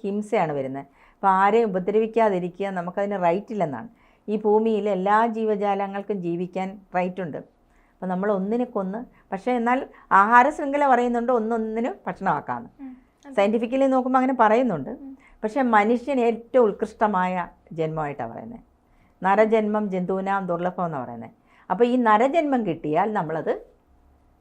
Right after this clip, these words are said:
Speaker 1: നമ്മൾ ന-, ഒരു നര-, പിന്നെ ജന്തുവിനെ ഭക്ഷിക്കുന്ന സ്ട്രക്ചർ അല്ല നമുക്കുള്ളത്. നമ്മുടെ പല്ലിൻ്റെ ഘടനയൊക്കെ ഒരു സസ്യബുക്കിൻ്റെ ഘടനയാണ് ഉള്ളത്. കൂർത്ത നഖങ്ങളോ കൂർത്ത പല്ലുകളോ ഒന്നും അല്ല നമുക്കുള്ളത്.
Speaker 2: അതെ.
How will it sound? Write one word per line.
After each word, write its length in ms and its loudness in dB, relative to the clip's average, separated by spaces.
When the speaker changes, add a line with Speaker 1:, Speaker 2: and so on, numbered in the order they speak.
Speaker 1:
നമ്മൾ 260 2
ന-, 160 -2
ഒരു 200 2
നര-, 460 0
പിന്നെ 400 -2
ജന്തുവിനെ 640 -2
ഭക്ഷിക്കുന്ന 800 -6
സ്ട്രക്ചർ 440 -4
അല്ല 240 0
നമുക്കുള്ളത്. 440 -6
നമ്മുടെ 180 -4
പല്ലിൻ്റെ 480 -2
ഘടനയൊക്കെ 500 2
ഒരു 360 0
സസ്യബുക്കിൻ്റെ 720 0
ഘടനയാണ് 320 -2
ഉള്ളത്. 200 -10
കൂർത്ത 360 4
നഖങ്ങളോ 840 2
കൂർത്ത 280 0
പല്ലുകളോ 520 2
ഒന്നും 220 -2
അല്ല 220 -6
നമുക്കുള്ളത്. 720 -12
Speaker 2:
അതെ. 140 -20